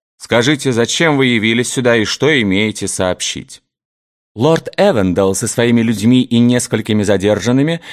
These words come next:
дожидается ваших приказаний на дороге у замка», ответил Босуэлл. «Лорд Эвендел?» вмешалась в разговор леди Маргарет. «Вы, конечно, разрешите ему, полковник, оказать мне честь своим посещением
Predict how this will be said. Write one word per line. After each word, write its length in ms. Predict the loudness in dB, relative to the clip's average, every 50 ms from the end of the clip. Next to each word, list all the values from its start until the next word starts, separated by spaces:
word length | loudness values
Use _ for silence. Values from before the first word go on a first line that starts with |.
| -12 -2
дожидается 640 | 0 2 2 2 2 2 4 4 2 2 0 0 0
ваших 280 | 0 0 0 -4 -2
приказаний 600 | -2 -2 0 2 2 2 2 2 2 2 4 4
на 120 | 4 4 4
дороге 420 | 4 2 2 2 2 0 0 -2 -2
у 100 | -2 -4
замка», 640 | 0 0 2 2 2 -2 -4 -6 -10 -10 -10 -14 _ _ _ _ _ _
ответил 480 | -10 -8 -4 -2 -2 -2 -2 -4 -6
Босуэлл. 600 | -4 -4 -4 -4 -4 -6 -6 -8 -8 -8 -10 -16 -20 _ _ _ _ _ _ _ _ _ _ _ _ _ _ _ _ _ _ _
«Лорд 560 | -14 -8 -4 0 2 2 2 0 -2 -8 -10 -6
Эвендел?» 640 | -4 -4 -4 -2 -2 -2 -2 0 -2 -2 -6 -6 -10 _ _ _ _
вмешалась 480 | -2 -2 0 2 2 2 2 2 0
в 60 | 0 -4
разговор 400 | -4 -2 0 2 2 2 2 2
леди 220 | 0 0 0 2
Маргарет. 580 | 2 2 2 0 0 -2 -2 -2 -4 -6 -12 _ _ _ _ _ _ _ _ _ _ _ _
«Вы, 220 | 0 2 4 4 4
конечно, 480 | 2 2 2 2 2 0 0 0 0
разрешите 640 | 0 0 -2 -2 -4 -4 -2 -2 -4 -4 -2 -4 -4
ему, 160 | -2 -2 -2
полковник, 640 | -2 -2 -2 -2 0 -2 0 0 0 0 -2 -4 -8 -14 -16 -16 -8 -6
оказать 480 | -6 -2 -2 0 0 0 0 0 0
мне 160 | 0 0 0 0
честь 340 | 0 0 -2 -2 -2 -2
своим 280 | -2 0 0 0 0 0
посещением 880 | -2 -4 -4 -4 -6 -6 -4 -4 -4 -2 -2 -2 -2 -2 -2 -2 -4